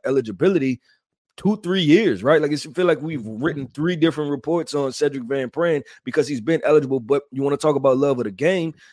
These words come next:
Speaker 1: he's co-, he's continued to come back, right? Like, "Hey, I'm gonna come back to school. I'm gonna come back to school. I'm gonna come back to school." So I, I, I like this guy. I love this guy as a top fifty prospect. Um, and then moving forward, yes, I'm taking him,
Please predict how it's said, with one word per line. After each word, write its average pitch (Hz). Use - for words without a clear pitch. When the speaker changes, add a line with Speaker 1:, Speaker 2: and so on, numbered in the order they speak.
Speaker 1:
he's 123
co-, -
he's 123
continued 160
to -
come 170
back, 196
right? 135
Like, 127
"Hey, 143
I'm 127
gonna 131
come 147
back 143
to -
school. 147
I'm 117
gonna 120
come 143
back 135
to 120
school. 143
I'm 117
gonna 127
come 139
back 123
to -
school." 139
So 98
I, 139
I, 135
I 135
like 131
this 127
guy. 123
I 120
love 139
this 113
guy 123
as 117
a 110
top 117
fifty 110
prospect. 117
Um, 117
and 101
then 117
moving 120
forward, 131
yes, 127
I'm 104
taking 127
him, 135